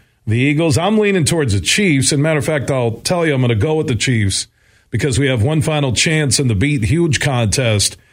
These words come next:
where that fifteen hundred dollars in cash from Tom Rosenbach and his team at Bean Garter could be yours. So what you need to do, and it's amazing how we get to the last game, the last ten years we've done this,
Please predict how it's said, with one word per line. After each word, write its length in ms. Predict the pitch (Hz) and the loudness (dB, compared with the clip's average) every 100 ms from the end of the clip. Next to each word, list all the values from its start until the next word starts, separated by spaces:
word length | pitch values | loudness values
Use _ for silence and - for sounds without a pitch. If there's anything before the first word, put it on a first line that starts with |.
| - - | -14 -4
where 140 | 117 | 0
that 220 | 117 113 | 0 0
fifteen 420 | - 156 - 156 | 0 -2 0 0
hundred 260 | 113 151 139 | 2 2 0
dollars 440 | 147 147 143 120 | 0 0 0 0
in 120 | 139 104 | 0 0
cash 460 | - 190 185 147 | 0 0 2 2
from 140 | 139 107 | 0 0
Tom 300 | 160 160 156 | 0 0 2
Rosenbach 600 | 208 233 190 160 139 117 | 2 2 0 0 0 0
and 80 | |
his 160 | 127 110 | 0 0
team 420 | 151 139 123 110 - - - | 0 0 0 -2 -6 -20 -6
at 160 | 135 110 | -4 0
Bean 240 | 165 175 | 0 0
Garter 280 | 156 165 160 | 0 0 0
could 280 | - 185 147 | 0 0 0
be 80 | 180 | 2
yours. 680 | 180 226 233 - - - - _ _ _ _ _ | 2 2 0 0 -2 -4 -6 _ _ _ _ _
So 200 | - 180 | -4 0
what 200 | 156 180 | 0 2
you 80 | 151 | 2
need 240 | 190 226 | 2 2
to 60 | 156 | 2
do, 280 | 127 196 165 | 2 2 2
and 240 | 135 135 | 0 0
it's 180 | 131 - | -2 0
amazing 500 | 135 180 220 165 165 | 0 2 2 2 2
how 140 | 151 | 0
we 100 | 147 | 0
get 120 | 143 135 | 0 0
to 80 | |
the 60 | 147 | 0
last 340 | 143 147 127 | 0 0 0
game, 320 | - 151 143 123 | 0 0 0 2
the 80 | |
last 300 | 127 135 123 | 0 0 -2
ten 180 | - 143 | -2 0
years 220 | 131 117 | 0 0
we've 100 | 117 | 0
done 180 | 127 127 | 0 2
this, 320 | 117 104 - | 2 0 -2